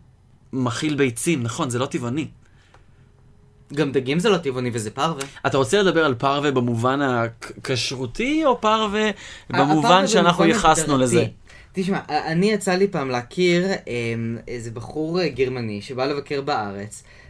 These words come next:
Speaker 2: והוא אמר לי, אמ, "תקשיב, א-, אני מנסה,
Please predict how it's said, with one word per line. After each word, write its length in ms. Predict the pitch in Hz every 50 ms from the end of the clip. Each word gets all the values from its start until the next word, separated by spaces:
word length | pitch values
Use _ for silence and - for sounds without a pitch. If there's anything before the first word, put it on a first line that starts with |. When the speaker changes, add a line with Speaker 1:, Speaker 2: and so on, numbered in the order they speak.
| - -
Speaker 2:
והוא 160 | 120 127 143 156
אמר 240 | 156 165 165 180
לי, 320 | 185 185 190 190 190 185 180 - 113 139 143 139 135
אמ, 160 | 131 135 143 - -
"תקשיב, 360 | 175 175 - 294 294 226 175
א-, 20 | - 135 147 131 -
אני 140 | 147 147 147
מנסה, 720 | 151 151 147 147 143 - - 196 208 214 214 214 214 202